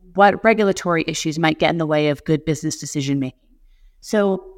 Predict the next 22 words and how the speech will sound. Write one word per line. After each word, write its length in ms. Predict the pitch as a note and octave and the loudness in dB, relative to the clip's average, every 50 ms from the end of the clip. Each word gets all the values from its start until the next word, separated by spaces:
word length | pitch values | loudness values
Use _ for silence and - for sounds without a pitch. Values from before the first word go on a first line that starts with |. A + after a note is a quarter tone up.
| - _ - - - | -20 _ -18 -6 0
bringing 400 | A3 A3+ B3 B3+ C4+ C4+ B3+ A#3+ | 2 4 4 6 4 4 4 4
in 220 | A3+ A3+ A3+ G3+ | 2 2 2 2
those 260 | F#3+ F#3 F3+ E3+ - | 2 2 2 0 -4
firms 540 | - - - F3 E3+ E3 D#3+ D#3 D#3 D3+ - | -8 -6 -4 -2 0 0 0 -2 -4 -6 -6
that 260 | - D#3+ D3+ D3 - - | -4 -4 -2 -4 -4 -6
are 180 | - E3 E3 - - | -6 -6 -6 -4 -2
already 420 | F3 F3+ F#3+ G3 F#3+ G#3+ G#3+ A3 G#3 | 0 0 0 0 0 0 0 0 0
working 320 | F3+ F#3+ E3+ - F#3 E3+ | 0 0 -2 0 0 0
in 80 | E3 D#3+ | 0 2
the 60 | D#3 | 2
market, 400 | D3+ D3 D3 D3 - D3 C#3+ - | 2 0 0 -2 -4 -8 -8 -8
have 200 | - E3+ E3+ - | -4 -6 -4 -2
their 220 | G3 G3+ - - | -2 -2 -2 0
own 140 | G3 F#3+ F#3 | 0 0 0
networks, 440 | E3+ D#3+ D3 D#3+ D#3+ D#3 D3+ - - | 0 -2 -2 -2 -2 -4 -4 -6 -10
have 240 | - - E3+ F3 F3 | -8 -4 -4 -2 -2
their 160 | G3+ G#3 - | -2 -2 -2
own 180 | G#3+ G#3 G#3 | -2 -2 -2
relationships, 840 | G3 G3 F#3+ E3+ D#3+ D#3 C#3+ - D#3 D#3 D#3 - D#3 D3 D3 - - - _ _ _ _ - | 0 -2 0 0 0 -2 -2 -2 -6 -6 -6 -4 -2 -2 -4 -4 -8 -20 _ _ _ _ -8
have 220 | - F#3 F#3 E3+ F#3 | -2 -2 -2 0 0
their 220 | F#3 F3 F3 - | 0 0 0 -2
own 440 | - F3 E3+ E3 E3 E3 D#3+ E3 | -4 -4 -4 -2 -2 -4 -4 -6